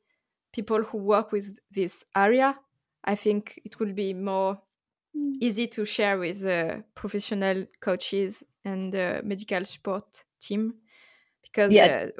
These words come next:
Speaker 1: we have now some paper, some research to highlight. I, no, it's, it's a problem <laughs> when you don't have your
Speaker 3: Yeah.
Speaker 1: menstruation, so.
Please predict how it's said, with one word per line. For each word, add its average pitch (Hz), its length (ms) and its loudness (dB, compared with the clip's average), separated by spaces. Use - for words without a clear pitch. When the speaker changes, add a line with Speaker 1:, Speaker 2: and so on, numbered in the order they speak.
Speaker 1:
we 233 140 6
have 208 220 8
now 202 360 0
some 202 360 0
paper, 208 520 4
some 190 300 -4
research 202 640 -2
to 185 440 -4
highlight. 196 480 -2
I, - 260 -2
no, 220 180 8
it's, - 300 0
it's - 220 -2
a - 40 -18
problem 226 440 6
<laughs> 214 240 4
when 196 160 2
you 196 100 -4
don't 202 280 -2
have 196 200 0
your 196 120 -2
Speaker 3:
Yeah. 202 40 -4
Speaker 1:
menstruation, 196 600 6
so. 190 280 -10